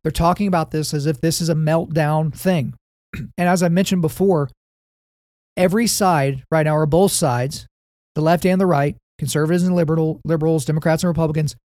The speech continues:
they're going to feel justified in extreme actions regardless of the outcome of the election. Because if Joe Biden wins, Republicans, Trumpers,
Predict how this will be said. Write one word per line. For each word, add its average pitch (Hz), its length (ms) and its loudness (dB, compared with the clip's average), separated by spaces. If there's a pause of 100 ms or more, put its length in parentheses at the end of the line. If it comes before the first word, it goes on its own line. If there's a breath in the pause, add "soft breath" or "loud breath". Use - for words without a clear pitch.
(220)
they're 170 220 2
going 214 240 0
to 196 80 2
feel 196 260 0
justified 139 920 -2 (720)
in 160 480 0 (480)
extreme 190 420 -2
actions 147 540 0 (100)
regardless 165 540 0
of - 20 -6
the 160 140 0
outcome 151 240 -2
of 143 40 -2
the 143 100 -2
election. 170 440 -2 (640)
Because 165 220 -2
if 139 80 -2
Joe 165 120 4
Biden 170 320 2
wins, 190 380 -2 (500)
Republicans, 170 760 0 (100)
Trumpers, 160 480 0